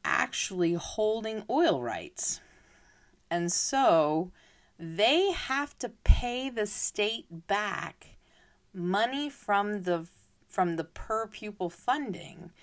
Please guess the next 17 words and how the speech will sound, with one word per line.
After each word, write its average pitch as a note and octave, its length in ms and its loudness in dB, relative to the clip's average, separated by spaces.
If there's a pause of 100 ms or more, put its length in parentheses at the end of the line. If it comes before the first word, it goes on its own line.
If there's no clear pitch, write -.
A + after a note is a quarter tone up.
(340)
that E3+ 180 -2
they G#3 220 0
receive G#3 400 -4
from F3+ 140 -4
the E3+ 60 -2
state G#3+ 460 -2 (320)
if C#4 480 4
the G3+ 100 0
mineral A3+ 580 0
right D#3+ 360 2
money F3 720 0 (720)
goes A#3+ 400 2
over G#3 340 4
a F#3 80 4
certain B3 600 0
percentage F#3 1300 -2 (840)
of B3+ 460 6